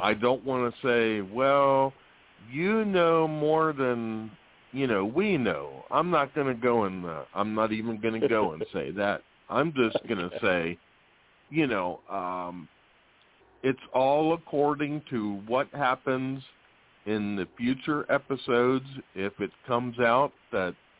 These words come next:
Speaker 1: you know, she comes and kicks ass, she's gonna, you know, she's gonna go far, and, you know, the,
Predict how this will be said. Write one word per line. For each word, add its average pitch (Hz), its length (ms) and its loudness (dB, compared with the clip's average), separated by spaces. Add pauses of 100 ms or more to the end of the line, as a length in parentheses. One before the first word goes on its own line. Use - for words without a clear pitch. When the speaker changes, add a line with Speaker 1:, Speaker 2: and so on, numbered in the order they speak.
(380)
Speaker 1:
you 107 140 -8
know, 87 200 -4 (120)
she 117 140 -4
comes 113 520 -2
and 85 220 -10 (360)
kicks 117 300 -6
ass, 123 380 4 (1040)
she's 110 680 0 (180)
gonna, 110 680 4 (960)
you 101 160 -4
know, 82 180 -4 (120)
she's 120 180 -4
gonna 90 420 -6 (360)
go 117 280 2
far, 127 520 2 (100)
and, 87 640 -10 (1700)
you 110 100 -4
know, 85 320 0
the, 85 600 -6